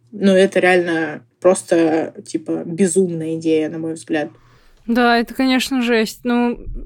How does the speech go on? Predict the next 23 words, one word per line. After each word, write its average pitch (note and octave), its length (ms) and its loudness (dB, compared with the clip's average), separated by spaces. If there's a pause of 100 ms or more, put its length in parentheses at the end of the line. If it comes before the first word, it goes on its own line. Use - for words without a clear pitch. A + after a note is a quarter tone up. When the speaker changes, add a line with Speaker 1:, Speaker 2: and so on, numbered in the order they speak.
Speaker 2:
спасибо C4 340 2
тебе B3+ 140 0
огромное A#3+ 280 2
за G#3+ 100 0
то, B3 80 -2
что - 120 -8
ты A#3 80 -4
поделилась. A#3+ 640 0
Ну, C#4+ 120 2
мне D4+ 200 4
кажется, F#4+ 360 0
не C#4+ 120 2
просто D4+ 320 0
таким A#3 320 -2
делиться, C4+ 480 -2
и A3+ 180 -2
я B3 160 2
тоже C4 320 0
хочу A#3+ 380 -4
вот A3 180 0
рассказать A3+ 500 -2
про A3 120 -6
себя. A#3+ 380 0